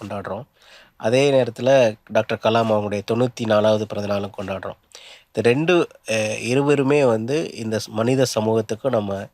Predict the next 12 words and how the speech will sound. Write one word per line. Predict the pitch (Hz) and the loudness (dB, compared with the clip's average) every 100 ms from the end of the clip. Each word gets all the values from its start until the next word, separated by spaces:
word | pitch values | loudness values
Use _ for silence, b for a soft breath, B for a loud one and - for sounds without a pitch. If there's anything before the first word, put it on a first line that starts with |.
| _ | _
நம்ம | 113 110 | -2 0
தேசத்துக்கும் | 107 117 127 - 107 123 185 B B B B - | 2 0 0 -4 -8 -6 -6 B B B B 0
நிறையா, | 117 143 185 170 147 - - - | 2 4 4 4 2 -2 -20 -12
அ, | 110 107 107 - - | -8 -6 -6 -8 -10
அ, | - - - - - | -8 -10 -12 -2 2
சேவையாற்றியிருக்காங்க. | 160 143 107 104 87 98 95 - b b b _ | 4 4 2 -2 -10 -10 -12 -16 b b b _
பகவான் | 123 123 160 160 | 2 4 4 4
வந்து | 139 123 131 160 175 - | 2 0 -2 -4 -4 -8
ஒரு, | - 98 107 104 - b b b _ | -12 -10 -8 -8 -12 b b b _
ஒரு, | - 107 104 104 | -10 -8 -8 -10
ஒரு | - 110 | -10 -6
மிகப்பெரிய, | 113 127 127 131 135 139 117 | 0 0 0 0 4 4 4